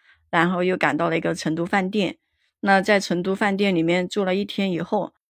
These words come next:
我们在网上约伴的那些队友呢，还没有来。他们本来呢，嗯，也是要晚几天来的。我跟我朋友呢，本身最开始的打算就是，我们两个人先去，我们要去一个博卡拉做一个滑翔伞。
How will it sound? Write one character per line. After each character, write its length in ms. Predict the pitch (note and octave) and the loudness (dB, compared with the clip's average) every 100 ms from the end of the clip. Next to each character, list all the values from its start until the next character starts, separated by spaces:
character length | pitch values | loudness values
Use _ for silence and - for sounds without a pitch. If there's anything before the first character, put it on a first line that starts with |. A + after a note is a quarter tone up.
| _ _ _ _ _ _ - | _ _ _ _ _ _ 2
我 120 | F3+ | 4
们 160 | F#3+ G#3+ | 4 4
在 160 | A#3+ | 6
网 240 | G3+ D#3+ F3 | 6 4 2
上 240 | G#3 F#3+ | 0 2
约 120 | G3+ | 2
伴 220 | G3 G#3+ G3 | 4 4 2
的 80 | |
那 160 | F#3+ G3+ | 2 0
些 160 | G3 F#3+ | 0 2
队 180 | G#3 | 2
友 200 | F#3+ D#3+ | 2 2
呢， 180 | E3 E3 | 0 -2
还 140 | E3+ E3+ | 0 -2
没 120 | F3+ | 0
有 140 | F3 | 0
来。 300 | D#3 C#3+ D#3+ | 0 0 -2
他 160 | - G3 | -4 -2
们 160 | F#3+ | -2
本 200 | F#3+ E3 | 0 0
来 140 | D#3 D#3 | 2 0
呢， 240 | E3+ F3 - _ _ - | 0 -2 -4 _ _ -4
嗯， 160 | E3 D#3+ | 0 2
也 120 | C#3+ | 0
是 180 | - G#3 | 0 2
要 120 | F#3+ | 4
晚 240 | D3+ D3+ | 2 0
几 140 | F#3+ - | -4 -6
天 240 | - F3 | -4 -2
来 200 | D3+ B2 | -2 -4
的。 220 | D#3 D3 _ _ _ _ - | -4 -8 _ _ _ _ -4
我 200 | E3 D#3 | 0 0
跟 160 | G#3 | 2
我 140 | F#3 F3 | 2 0
朋 240 | - F3 | 0 0
友 120 | F3 | 2
呢， 220 | E3 E3+ - | 0 -2 -2
本 180 | - C#3+ | -2 -2
身 300 | - F3+ F#3 | -2 -4 0
最 160 | A3+ G3 | 0 0
开 240 | - G#3+ | 0 -2
始 140 | - | -2
的 120 | D#3+ D#3+ | -6 -4
打 220 | D3 F3+ | -4 -4
算 240 | - E3+ | -2 -2
就 160 | E3 E3+ | -2 -4
是， 300 | - D3 - _ _ _ - | -4 -4 -6 _ _ _ -2
我 120 | D#3 | 0
们 140 | E3+ | 2
两 140 | F3 D#3 | 2 2
个 80 | F#3 | 2
人 120 | F3+ | 0
先 240 | - F#3 | 0 -2
去， 380 | G3 - F3+ - _ _ - | -2 -2 -2 -4 _ _ -4
我 140 | D#3 | -2
们 140 | D#3 | 0
要 120 | F#3 F#3 | 2 0
去 220 | - F#3 | 0 0
一 140 | D#3+ | 0
个 280 | F#3 E3 D3+ | 2 2 0
博 220 | - D#3+ | 0 -4
卡 220 | - D3+ | -2 -4
拉 200 | D#3 D#3+ | -2 -2
做 200 | F3 F#3 | -2 -2
一 60 | E3+ | 0
个 100 | F3 | -2
滑 180 | - F3 | -4 -4
翔 220 | F3 F#3+ | -2 -4
伞。 240 | - - | -2 -6